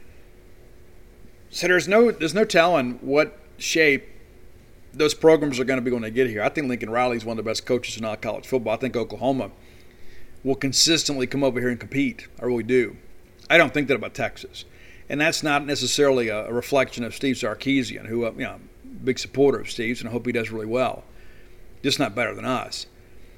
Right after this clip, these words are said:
I, I just think Texas is one of those teams that is so caught up in past glory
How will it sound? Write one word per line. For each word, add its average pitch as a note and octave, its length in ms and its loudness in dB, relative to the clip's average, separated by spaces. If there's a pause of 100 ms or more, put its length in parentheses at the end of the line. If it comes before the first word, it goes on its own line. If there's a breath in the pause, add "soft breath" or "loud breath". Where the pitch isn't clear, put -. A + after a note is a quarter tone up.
(400 soft breath)
I, C#3+ 200 2
I C#3 80 2
just D3+ 200 2
think D3 200 0
Texas C3 640 0
is A#2+ 240 -8
one C#3 160 0
of D3 80 0
those C3 180 0
teams C3 560 -2
that C3 140 0
is B2 120 0
so C#3 200 2
caught D3 340 0
up C3+ 220 2
in A#2 100 -4
past B2+ 400 -2
glory C3 600 4